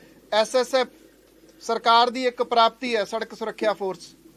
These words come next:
ਉਹਦੇ ਨਾਲ ਸੜਕਾਂ ਦੇ ਉੱਤੇ ਹੋਣ ਵਾਲੀਆਂ ਮੌਤਾਂ ਦੀ ਗਿਣਤੀ ਦੇ ਵਿੱਚ ਪੰਜਾਹ ਫੀਸਦੀ ਜਿਹੜੀ ਆ ਉਹ ਕਮੀ ਆਈ ਹੈ। ਇਸ ਤੋਂ ਇਲਾਵਾ ਅਸੀਂ ਪੰਜਾਬ ਦੇ ਵਿੱਚ ਯੁੱਧ ਨਸ਼ਿਆਂ ਵਿਰੁੱਧ ਲੜ ਰਹੇ ਹਾਂ।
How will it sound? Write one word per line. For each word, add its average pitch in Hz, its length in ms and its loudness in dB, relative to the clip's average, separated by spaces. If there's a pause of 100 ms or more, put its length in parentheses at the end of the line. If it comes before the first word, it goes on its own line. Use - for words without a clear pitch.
(300)
ਉਹਦੇ 240 220 2
ਨਾਲ 254 360 6
ਸੜਕਾਂ 233 480 -4
ਦੇ 247 100 2
ਉੱਤੇ 247 280 0
ਹੋਣ 220 280 -2
ਵਾਲੀਆਂ 233 400 2
ਮੌਤਾਂ 214 500 0
ਦੀ 240 140 -6
ਗਿਣਤੀ 214 420 -10
ਦੇ 233 100 0
ਵਿੱਚ 233 220 -4
ਪੰਜਾਹ 247 520 4
ਫੀਸਦੀ 233 680 -6 (320)
ਜਿਹੜੀ 226 240 -2
ਆ 254 60 4
ਉਹ 233 200 2
ਕਮੀ 233 340 0
ਆਈ 185 280 0
ਹੈ। 135 100 -10 (1600)
ਇਸ 233 160 2
ਤੋਂ 285 300 4
ਇਲਾਵਾ 247 420 8 (920)
ਅਸੀਂ 277 400 -2 (420)
ਪੰਜਾਬ 220 480 2
ਦੇ 247 120 4
ਵਿੱਚ 240 220 0
ਯੁੱਧ 233 380 0
ਨਸ਼ਿਆਂ 226 500 -2
ਵਿਰੁੱਧ 220 280 0
ਲੜ 208 200 2
ਰਹੇ 180 240 -4
ਹਾਂ। 156 80 -10